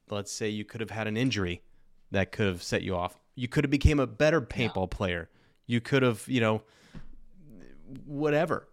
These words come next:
Speaker 1: anything, anything could have happened. But in that anything, there are also negative things, and there's also positive things.
Speaker 2: Yeah.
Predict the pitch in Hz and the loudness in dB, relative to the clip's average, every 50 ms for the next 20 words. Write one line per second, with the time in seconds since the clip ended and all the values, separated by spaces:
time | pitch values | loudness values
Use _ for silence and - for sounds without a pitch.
0 | - - 196 240 269 277 - - - 90 - - 127 147 170 190 180 - - 160 | -4 0 4 4 4 4 2 0 -4 -4 -4 -2 -2 0 0 0 -2 -2 -2 -2
1 | 135 120 117 - - - 127 113 - 110 101 90 - - - - - _ _ - | -2 -2 -4 -8 -6 -4 -4 -2 -2 -2 -2 -2 -4 -6 -10 -14 -16 _ _ -20
2 | _ _ _ _ 123 127 131 - - _ - 175 196 208 190 160 165 165 156 - | _ _ _ _ 2 4 4 2 2 _ 4 4 6 6 4 2 2 2 2 2
3 | - 147 160 156 139 - - 101 92 87 85 - - - - - - - - 117 | 0 2 2 2 0 0 -2 -4 -4 -4 -6 -12 -16 -20 -20 -20 -18 -8 -4 0
4 | 113 113 113 110 110 110 110 113 113 - - 120 110 104 98 92 - _ _ _ | 0 2 2 2 4 4 4 2 2 0 -2 0 0 0 -2 -4 -8 _ _ _
5 | _ _ _ _ _ _ _ _ _ - - _ _ - 123 117 113 110 107 104 | _ _ _ _ _ _ _ _ _ -20 -20 _ _ -8 -4 -2 0 0 0 0
6 | 98 92 87 - - - - - - - - - _ - - - - 131 135 151 | -2 -4 -4 -6 -10 -10 -10 -10 -16 -16 -20 -20 _ -20 -20 -14 -10 -8 -6 -6
7 | 143 156 170 170 - 196 180 - - - 233 190 117 95 85 - - - - 76 | -4 -2 -2 -2 -2 -4 -6 -4 -6 -4 -4 -4 -4 -4 -8 -10 -10 -10 -8 -6
8 | - - | -8 -8